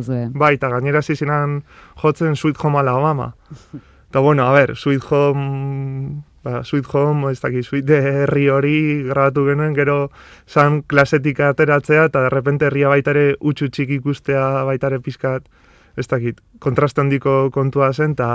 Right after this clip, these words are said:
Speaker 2: ta
Speaker 1: Bai,
Speaker 2: ez dakit.
Speaker 1: postal bat ematen du, ez? Argi, argi horiz.
Speaker 2: Bai, ta, ta ez dakit, holako gauzak, eh, ez genuen aurre ikusi, ta grabatzea oso polita izan zanez, ba, gero dokumentalan hasi, hasi ginen errekurtso hauek sartzen, ta,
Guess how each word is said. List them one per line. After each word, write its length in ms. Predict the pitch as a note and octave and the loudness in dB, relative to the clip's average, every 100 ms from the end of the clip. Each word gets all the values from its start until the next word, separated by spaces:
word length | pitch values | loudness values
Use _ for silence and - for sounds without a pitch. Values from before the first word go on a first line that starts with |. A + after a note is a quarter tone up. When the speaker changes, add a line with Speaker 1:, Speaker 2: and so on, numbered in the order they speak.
| A#2+ A#2 A#2 | -4 -6 -8
Speaker 2:
ta 60 | C#3 | -4
Speaker 1:
Bai, 60 | C3+ | 0
Speaker 2:
ez 40 | |
dakit. 160 | D3 C3 | 2 2
Speaker 1:
postal 180 | E3+ F3 | 2 2
bat 140 | D3+ | 2
ematen 340 | C#3 C#3 D3 | 0 0 -2
du, 120 | C3+ B2 | -2 -4
ez? 140 | F#3+ E3 | -4 -6
Argi, 520 | C#3+ C#3 C#3+ C3+ B2 C3 | -6 -2 -2 -2 -4 -6
argi 320 | C#3 D3+ D3 | -4 0 0
horiz. 400 | B2+ B2+ - - - | 0 -2 -6 -16 -10
Speaker 2:
Bai, 280 | D3+ D3+ D3+ _ _ _ | -4 -2 -4 _ _ _
ta, 500 | - C#3+ C3+ C3 C3 - - - | 0 2 4 2 -2 -6 -16 -2
ta 100 | E3+ | 0
ez 80 | D#3+ | 4
dakit, 260 | F3+ D3+ | 2 2
holako 380 | C3+ C3+ C#3+ E3+ | 2 2 2 0
gauzak, 460 | E3 E3+ E3+ D#3+ D3 | 0 2 2 2 0
eh, 520 | D#3 D3 D3 D3 D3+ D3+ _ - - _ _ _ _ _ _ _ _ _ - | -2 0 0 -4 -6 -14 _ -20 -20 _ _ _ _ _ _ _ _ _ 0
ez 160 | D3+ | 2
genuen 320 | D3 E3 E3 D#3+ | 2 2 2 2
aurre 240 | D3+ D#3 | 2 2
ikusi, 380 | D#3 D#3+ D3 F3 | 2 -2 0 0
ta 160 | C#3 B2 | 0 -2
grabatzea 440 | C3 C#3 C#3+ D#3 | -2 -2 0 -2
oso 160 | D3+ D3 | -2 -2
polita 240 | D3+ C#3+ | -2 -2
izan 180 | C#3+ C#3+ | -4 -4
zanez, 340 | D3 D#3 D#3+ | -4 -4 -4
ba, 160 | C3+ B2 | -4 -2
gero 320 | C3 C3+ C#3 - | 0 0 0 -2
dokumentalan 640 | C#3+ D3 C#3+ C#3 D3 C#3+ | -6 -2 -2 0 -2 -2
hasi, 420 | C3+ C#3 C3+ C3+ - | -4 -4 -4 -6 -8
hasi 260 | - C3+ C#3 | -10 -6 -4
ginen 460 | D3 D3+ D3 D3 C#3+ | -2 0 0 -2 -2
errekurtso 560 | C#3 C#3 C#3 B2+ D3 | -4 -4 -6 -4 -2
hauek 280 | C#3 C#3+ C3+ | 0 0 -2
sartzen, 420 | C#3+ C#3 E3 D#3 | -2 -2 -2 -4
ta, 160 | C3+ | -4